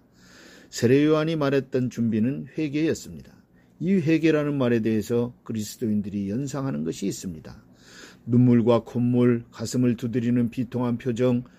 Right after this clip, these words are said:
마룻바닥을 대굴대굴 구르는 대성통곡 등과 같은 자극적인 장면을 연상합니다. 그렇게 회개하는 내용이 무엇이냐고 묻는다면, 흔히 자기가 지은 죄를 낱낱이 토해놓아야 한다고 말합니다.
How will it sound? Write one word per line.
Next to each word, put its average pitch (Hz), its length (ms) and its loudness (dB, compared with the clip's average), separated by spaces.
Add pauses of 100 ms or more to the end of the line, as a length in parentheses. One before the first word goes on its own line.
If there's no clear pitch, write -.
(140)
마룻바닥을 123 640 2
대굴대굴 123 560 2
구르는 123 420 0
대성통곡 143 880 -6
등과 131 300 -2
같은 139 460 -6 (220)
자극적인 151 640 -8
장면을 165 460 -2
연상합니다. 95 720 -4 (640)
그렇게 175 400 4
회개하는 175 500 2
내용이 143 380 -2
무엇이냐고 113 720 -2
묻는다면, 107 720 -2 (200)
흔히 113 340 2
자기가 139 440 -2
지은 139 300 0
죄를 127 420 2
낱낱이 104 640 -2
토해놓아야 147 580 -4
한다고 120 400 -4
말합니다. 90 540 -10